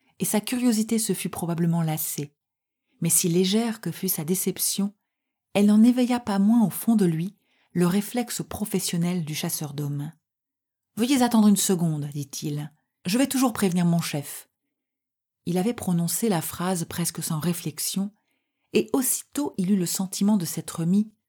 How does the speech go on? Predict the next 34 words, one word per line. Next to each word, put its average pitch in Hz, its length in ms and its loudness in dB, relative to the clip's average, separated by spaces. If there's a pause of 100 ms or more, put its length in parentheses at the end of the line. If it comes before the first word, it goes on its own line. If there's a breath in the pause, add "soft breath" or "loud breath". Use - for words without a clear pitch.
(260)
selon 165 440 -6
une 175 120 2
de 151 80 -2
ses 147 240 -6
expressions 170 420 -4
favorites, 165 640 -6 (540)
dans 170 100 0
la 175 120 0
gueule 170 200 0
du 160 120 -4
loup. 151 180 -10 (840)
Il 165 140 0
monta 175 340 0
quatre 165 300 -4
à 156 40 -6
quatre 185 360 -8
l'escalier, 156 680 -4 (140)
comme 180 160 2
on 180 60 2
s'échappe. « - 520 -6 (1900)
L'héritière 190 420 2
est 180 120 0
en 175 100 2
bas, 156 140 0
patron. » 135 340 -8 (1000)
À 180 80 -2
sa 220 200 -4
grande 240 280 0
surprise, 180 640 -4 (720)
il 214 140 2
trouva 285 260 0
le 226 120 4
petit 185 280 -2
juge 220 300 0